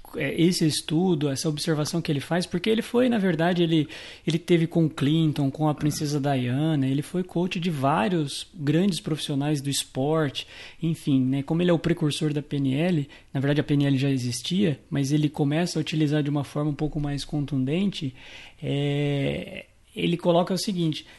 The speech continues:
quando ele encontrava pessoas que alcançaram o sucesso, seja no esporte, né, na vida espiritual, na vida financeira,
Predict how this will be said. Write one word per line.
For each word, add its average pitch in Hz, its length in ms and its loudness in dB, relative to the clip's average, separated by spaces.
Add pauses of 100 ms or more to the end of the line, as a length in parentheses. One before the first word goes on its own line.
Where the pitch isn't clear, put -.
(240)
quando 196 200 2
ele 220 120 4
encontrava 170 800 2 (720)
pessoas 180 460 0
que - 100 -2
alcançaram 156 680 0
o 147 40 -2
sucesso, 143 500 -2
seja 233 260 0
no 175 80 2
esporte, 143 800 0
né, 151 240 0
na 135 140 -2
vida 135 260 -2
espiritual, 131 880 -4
na 135 100 -2
vida 131 480 -4
financeira, 151 800 -2